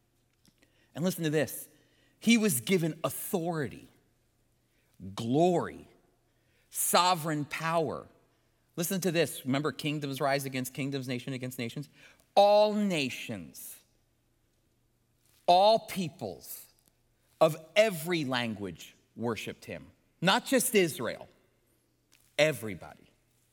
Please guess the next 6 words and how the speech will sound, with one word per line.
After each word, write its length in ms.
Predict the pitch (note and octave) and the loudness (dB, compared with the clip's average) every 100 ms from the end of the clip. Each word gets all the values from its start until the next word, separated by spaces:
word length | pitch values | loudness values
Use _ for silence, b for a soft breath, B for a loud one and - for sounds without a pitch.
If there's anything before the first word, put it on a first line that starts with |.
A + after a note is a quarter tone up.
| _ _ _ _ _ _ _ _ _ _ _ _ _ _ _ | _ _ _ _ _ _ _ _ _ _ _ _ _ _ _
His 240 | G3+ G3 | 2 4
dominion 880 | C3 G3+ F#3+ G3+ G#3+ G#3+ D3+ F2 D#2+ - _ _ _ b b b | 4 4 4 4 4 4 0 -4 -10 -20 _ _ _ b b b
is 180 | D#3+ D#3+ | 0 0
an 140 | C#3 - - | -2 -2 4
everlasting 920 | A3 E3 E3 B2 A2+ - - A#2+ G2+ | 4 2 -2 -4 -6 -10 -10 -6 -6
dominion 560 | F#2+ F#2+ F2+ D#2+ C#2 | -6 -8 -8 -10 -16